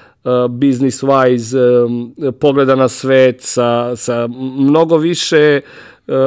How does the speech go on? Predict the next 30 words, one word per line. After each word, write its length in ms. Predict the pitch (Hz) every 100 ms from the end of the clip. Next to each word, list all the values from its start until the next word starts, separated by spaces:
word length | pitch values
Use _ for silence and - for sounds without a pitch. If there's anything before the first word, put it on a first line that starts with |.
| 135 131 135 131 - 147 139 135 143
da 180 | 135 139
kažem, 380 | 143 139 135 131
discipline 600 | 131 - 139 165 170 156
kada 200 | 151 147
je 40 |
u 60 | 135
pitanju 800 | 170 - 151 143 139 131 127 123 - _ -
taj 180 | 160 147
biznis, 600 | 147 175 175 156 - 160
e, 40 | 147 143 143
biznis 340 | 147 170 165 139
model 360 | 165 156 143
no 80 | 135
ja, 300 | 120 123 180 254 _ _ _
a 140 | - 127
ja, 320 | 135 147 143
ono, 480 | 139 135 117 107 104
entuzijasta, 1300 | 120 113 143 123 139 135 117 - 127 123 123 120 117 110 - - _ -
e, 40 | 123 127 131 123
čovjek 260 | - 135 131
koji 200 | 143 131
može 240 | 135 131
da 80 | 127
priča 260 | 120 143 131
do 100 | 127
prekosutra 680 | - 147 - 123 123 127
o 40 | 123
nečemu 380 | 131 131 135 123
što 240 | - 131
voli 420 | 117 123 143 185